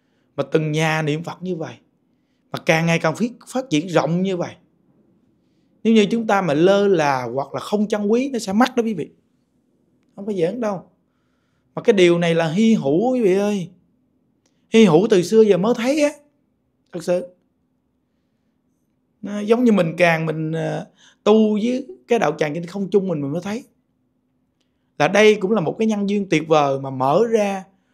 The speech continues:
một cái sự mới mẻ nhất trong cái thời cuộc hiện đại này đó quý vị. Quý vị ngồi suy nghĩ đi. Đây là sự mới mẻ mà lại rất có kết quả cho sự tu tập của chính chúng ta tại gia đình luôn.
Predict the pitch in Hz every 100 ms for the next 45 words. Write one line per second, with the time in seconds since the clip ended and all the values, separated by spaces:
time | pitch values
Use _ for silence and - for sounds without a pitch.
0 | _ _ 139 131 220 220 208 - _ _
1 | _ - 139 160 196 269 269 143 131 214
2 | 285 330 - _ _ _ _ 196 196 -
3 | 143 127 127 127 _ _ _ _ - 147
4 | 170 127 156 139 165 196 170 - _ _
5 | _ _ - 180 180 185 165 156 202 160
6 | 214 220 - - _ _ _ _ - 214
7 | 180 147 185 240 277 214 139 156 226 196
8 | 143 139 135 156 277 _ _ _ _ 214
9 | 311 320 285 285 269 156 135 180 247 214
10 | 160 160 226 214 156 - 202 202 - 247
11 | 269 294 254 220 202 180 _ _ - 143
12 | 170 185 160 170 180